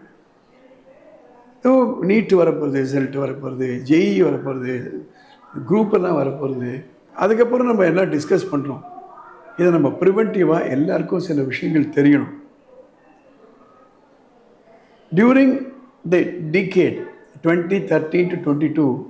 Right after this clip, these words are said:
இந்தியாவுல ஸ்டூடெண்ட்ஸ் சூசைட் மாத்திரம் ஒரு லட்சத்து மூணாயிரத்தி தொள்ளாயிரத்தி அறுபத்தி ஒன்று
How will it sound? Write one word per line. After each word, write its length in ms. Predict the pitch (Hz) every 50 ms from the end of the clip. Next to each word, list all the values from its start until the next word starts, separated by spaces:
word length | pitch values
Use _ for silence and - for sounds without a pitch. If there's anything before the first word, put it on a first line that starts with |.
| - - -
இந்தியாவுல 600 | 135 147 175 175 185 190 185 165 147 135 139 131 117 120 165 170 - - - - - _ _ _ _ _ _ - - -
ஸ்டூடெண்ட்ஸ் 720 | - - - - 233 247 254 247 262 269 254 214 185 - - - - - - -
சூசைட் 500 | - 202 220 214 190 - 196 185 160 143
மாத்திரம் 640 | 139 139 139 160 165 165 175 160 143 120 123 - - - _ _ _ _ _ _ _ - - - - - - - - -
ஒரு 300 | 143 147 165 185 202 220
லட்சத்து 720 | 240 233 220 208 202 180 - - 196 208 208 - - - - 143
மூணாயிரத்தி 800 | 156 180 196 202 214 214 208 190 180 160 151 147 160 170 180 190 190 185 - - - - - - _ _ _ _ _ -
தொள்ளாயிரத்தி 500 | - 143 143 160 175 175 170 156 156 160
அறுபத்தி 400 | 143 131 135 139 143 143 - 147
ஒன்று 240 | 143 127 - - -